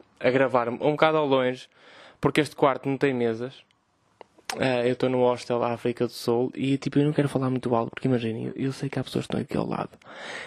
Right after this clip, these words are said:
e elas conseguem ouvir-me, porque eu também as consigo ouvir a elas, e eu não quero que eles achem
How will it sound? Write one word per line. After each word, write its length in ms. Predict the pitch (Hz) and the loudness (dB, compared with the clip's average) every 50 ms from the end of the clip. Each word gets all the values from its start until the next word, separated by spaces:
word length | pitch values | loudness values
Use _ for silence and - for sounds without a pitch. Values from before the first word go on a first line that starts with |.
| - - | -8 0
e 140 | - 127 127 | 2 4 4
elas 180 | 123 123 117 | 4 2 -2
conseguem 300 | - - 120 - 127 120 | -2 -2 2 2 4 4
ouvir-me, 380 | 120 120 117 120 120 113 113 - | 4 4 4 4 2 2 2 -2
porque 160 | - - - | -4 -2 0
eu 40 | 127 | 2
também 200 | - 123 123 120 | 4 4 4 2
as 80 | 120 | 0
consigo 300 | - - 123 - 127 120 | 0 -4 -4 0 2 2
ouvir 160 | 117 117 117 117 | 2 2 2 0
a 40 | |
elas, 340 | 120 117 113 120 123 127 127 | 0 0 0 -2 -2 -4 -4
e 100 | - - | -2 0
eu 80 | 135 139 | 0 0
não 100 | 135 131 | 0 0
quero 160 | - 131 127 | -2 -2 -2
que 80 | - 135 | -2 -4
eles 120 | 131 123 | -2 -2
achem 320 | 123 117 117 - 127 131 | -2 -4 -4 -6 -10 -10